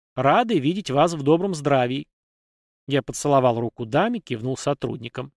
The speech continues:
«И я рад вас видеть, Зинаида Яковлевна. Передайте коллегам, что в честь моего возвращения каждому будет выдана премия, недельный заработок». «Будет исполнено, ваше сиятельство», коротко кивнула она, сразу улыбнувшись.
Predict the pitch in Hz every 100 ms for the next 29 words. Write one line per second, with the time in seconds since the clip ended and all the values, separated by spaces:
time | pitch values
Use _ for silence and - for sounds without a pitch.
0 | _ _ _ _ _ _ - 147 139 131
1 | 135 143 151 151 156 160 156 139 151 151
2 | 147 151 143 - 139 135 147 - _ _
3 | _ 143 147 147 139 135 139 147 196 139
4 | - 123 117 - 156 - 139 131 127 123
5 | 131 - 214 202 - 160 190 170 131 147
6 | 214 123 180 220 208 143 139 131 127 -
7 | 135 113 185 233 160 135 127 131 _ _
8 | _ _ _ _ _ _ _ _ - 131
9 | 170 185 208 - 247 254 175 127 120 -
10 | 139 127 - - 135 - _ _ _ -
11 | 147 - 131 - 131 127 123 123 175 240
12 | - 131 113 131 180 160 107 - - -